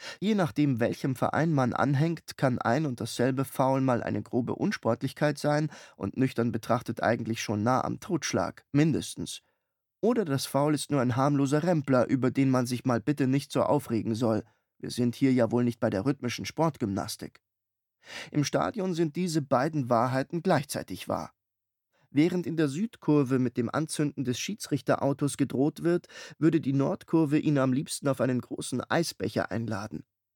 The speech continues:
Im echten Leben macht es uns nichts aus, dass krasses Foul und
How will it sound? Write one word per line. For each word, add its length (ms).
Im 140
echten 280
Leben 300
macht 240
es 100
uns 220
nichts 240
aus, 300
dass 280
krasses 460
Foul 440
und 320